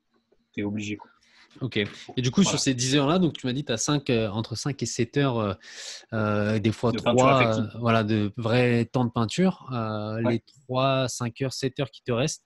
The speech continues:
Speaker 2: on va dire cinq heures qui te restent, euh, tu les répartis comment ?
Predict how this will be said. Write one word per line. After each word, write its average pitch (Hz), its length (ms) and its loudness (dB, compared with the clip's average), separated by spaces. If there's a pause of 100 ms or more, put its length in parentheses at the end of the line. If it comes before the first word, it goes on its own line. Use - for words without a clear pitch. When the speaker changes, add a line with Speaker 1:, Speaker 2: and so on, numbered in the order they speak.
(180)
Speaker 2:
on 107 60 -4
va 107 60 0
dire 110 120 0
cinq - 260 -4
heures 135 100 -6
qui 117 120 -12
te - 80 -8
restent, 135 300 -4 (540)
euh, 107 280 -4
tu - 140 -8
les 113 1000 -2
répartis 110 380 -6
comment ? 104 260 -6